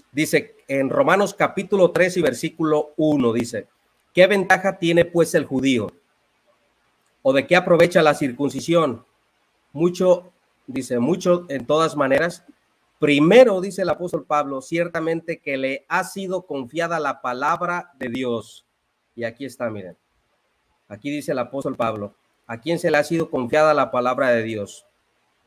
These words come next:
Dice, "¿Qué ventaja tiene pues el judío?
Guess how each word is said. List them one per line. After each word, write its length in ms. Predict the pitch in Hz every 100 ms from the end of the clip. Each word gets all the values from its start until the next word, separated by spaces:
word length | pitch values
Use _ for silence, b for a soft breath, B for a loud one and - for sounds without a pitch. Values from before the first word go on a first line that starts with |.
| _ _ _ _
Dice, 260 | 123 120 113
"¿Qué 120 | 180
ventaja 500 | 196 185 185 180 175
tiene 240 | 175 175
pues 320 | 175 175 165 170
el 100 | 139
judío? 560 | 143 135 139 107 85